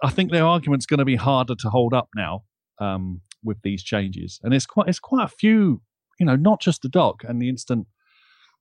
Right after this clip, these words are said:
um, launches, but now you've got a control center. If you swipe up from the bottom, so you've got easy access to airplane mode and turn off, you know,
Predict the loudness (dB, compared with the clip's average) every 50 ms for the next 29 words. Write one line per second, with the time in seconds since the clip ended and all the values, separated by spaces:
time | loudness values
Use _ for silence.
0 | _ _ _ -4 -2 -2 -2 -4 -8 -10 -4 0 0 0 0 0 -2 -4 -4 -2
1 | 2 2 2 2 2 -2 0 2 4 4 4 4 4 2 2 2 -2 -4 -4 -2
2 | 2 2 2 2 2 0 0 2 2 2 2 0 0 0 -4 -8 -4 -2 -2 -2
3 | 0 0 -4 -6 -6 _ -8 -8 -6 -2 -2 -2 -2 -4 -6 -4 -2 0 0 2
4 | 2 0 -2 2 0 2 2 2 0 0 -2 -2 -4 -6 -6 -4 -4 -4 -4 -6
5 | -2 -2 -2 -2 -4 _ _ _ _ _ _ 0 0 0 2 2 2 2 2 2
6 | 2 2 2 4 2 2 2 0 -2 -4 -4 -4 -2 -2 -2 -2 -6 -10 _ _
7 | _ _ _ _ _ -2 0 0 0 -2